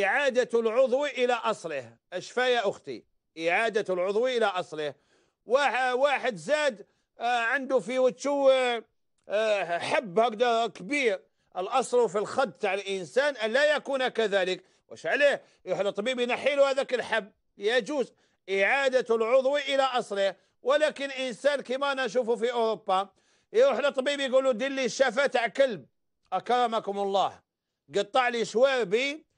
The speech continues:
وردهم لي كيما تاع كلب، لأن عندي كلب عايش معايا،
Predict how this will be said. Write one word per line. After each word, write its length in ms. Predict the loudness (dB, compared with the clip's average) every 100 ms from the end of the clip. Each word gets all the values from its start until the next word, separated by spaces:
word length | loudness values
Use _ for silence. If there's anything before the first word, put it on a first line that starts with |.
| _ _
وردهم 560 | -2 0 0 0 0 0
لي 120 | -4
كيما 280 | -4 -2 -2
تاع 220 | 0 -2
كلب، 400 | 0 0 0 -4 _ _ _ _
لأن 300 | -6 -4 -2
عندي 420 | -2 -4 0 0
كلب 280 | 2 0 2
عايش 360 | 0 0 0 -4
معايا، 600 | -4 -2 0 0 -2